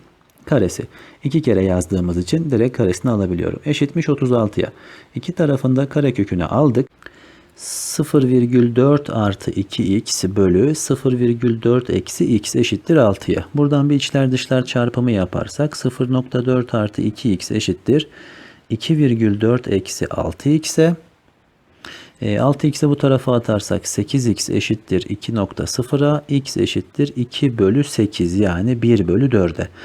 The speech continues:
O da ne yapar? X eşittir sıfır nokta yirmi beş yapar. Gelelim buradan H C L sıfır dört artı iki x'ti.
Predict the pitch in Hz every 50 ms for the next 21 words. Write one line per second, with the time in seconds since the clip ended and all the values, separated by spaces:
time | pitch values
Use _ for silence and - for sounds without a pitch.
0 | - - - - - 131 131 143 143 117 95 92 - 135 135 131 131 127 - -
1 | - - - 143 - - - 143 135 - - - - - 95 87 85 - - -
2 | - 165 170 170 156 143 127 113 101 92 90 - - 90 85 - - - - _
3 | _ - - - - - - - - - - 160 160 151 147 147 147 147 139 131
4 | 113 110 123 147 160 165 131 120 107 104 - - 131 123 - - - 104 95 95
5 | 120 147 151 147 - 139 - - 135 123 131 127 127 123 - 104 95 92 - -
6 | - 87 - - 82 - - - - - - 131 165